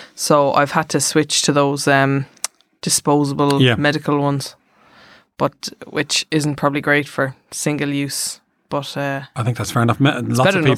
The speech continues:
Speaker 1: nothing.
Speaker 2: can't wear them. I mean, there's all kinds of reasons with respiratory diseases and so
Speaker 1: Yeah.
Speaker 2: on. So that's, that's the tough part of mask wearing anyway.
Speaker 1: So what are your next, what do you hope for in the next, like, the next couple of months? What are you gonna be looking out for? Obviously a vaccine.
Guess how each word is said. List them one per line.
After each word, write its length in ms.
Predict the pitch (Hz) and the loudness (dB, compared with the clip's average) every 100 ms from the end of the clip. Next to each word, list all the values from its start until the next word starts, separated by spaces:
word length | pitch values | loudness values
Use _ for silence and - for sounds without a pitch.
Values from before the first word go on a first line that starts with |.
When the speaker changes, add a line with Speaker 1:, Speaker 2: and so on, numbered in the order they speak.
| 135 | 2
Speaker 1:
nothing. 40 | |
Speaker 2:
can't 180 | 123 107 | 0 0
wear 220 | 107 117 | 2 2
them. 120 | 110 | 2
I 40 | 107 | 2
mean, 140 | 110 | 0
there's 140 | 104 107 | 0 2
all 100 | 113 | 0
kinds 240 | 120 113 | 0 -2
of 80 | 107 | 0
reasons 420 | 104 104 107 98 | -2 -2 -4 -6
with 160 | 101 101 | -8 -6
respiratory 520 | 104 - 110 104 107 | -8 -2 -4 -2 -6
diseases 560 | 104 107 107 104 110 101 | -4 -4 -4 -6 -8 -8
and 120 | 107 | -8
so 140 | 113 | -4
Speaker 1:
Yeah. 200 | 107 104 | 0 0
Speaker 2:
on. 80 | 104 | -2
So 200 | - 110 | -6 -10
that's, 220 | 113 - | -8 -8
that's 220 | - 117 - | -6 -6 -8
the 80 | |
tough 240 | - 117 - | -4 -4 -4
part 160 | 104 | -6
of 80 | 95 | -4
mask 260 | 98 95 - | -6 -8 -10
wearing 220 | 104 101 | -10 -10
anyway. 220 | 104 120 _ _ _ - - - | -12 -16 _ _ _ -20 -20 -20
Speaker 1:
So 220 | - 185 185 | -2 2 4
what 160 | 196 | 4
are 80 | 208 | 4
your 220 | 214 208 | 4 6
next, 640 | 190 185 - - - - - _ _ _ _ _ - - - | 6 4 -2 -6 -6 -2 -4 _ _ _ _ _ -20 -10 0
what 160 | 190 | 0
do 100 | - | 4
you 140 | 202 180 | 4 4
hope 280 | 175 170 | 4 2
for 440 | - 175 147 135 - _ _ _ - | 2 2 4 2 -6 _ _ _ -6
in 80 | 151 | -2
the 80 | |
next, 520 | 151 147 - - - 147 | 0 -2 -2 -4 -2 -2
like, 140 | 147 | -2
the 240 | 90 151 165 | -2 2 2
next 200 | 170 - | 2 -2
couple 180 | 185 | 2
of 40 | 160 | 4
months? 200 | 147 - | 2 0
What 100 | 151 | 0
are 20 | |
you 160 | 147 151 | 2 2
gonna 140 | 147 | 2
be 100 | 139 | 0
looking 240 | 131 139 135 | -4 -4 -4
out 140 | 135 | -4
for? 200 | - 135 | -2 0
Obviously 360 | 160 165 156 156 | 2 2 4 2
a 60 | |
vaccine. 500 | 143 135 - 143 139 | 4 -2 -4 -6 -6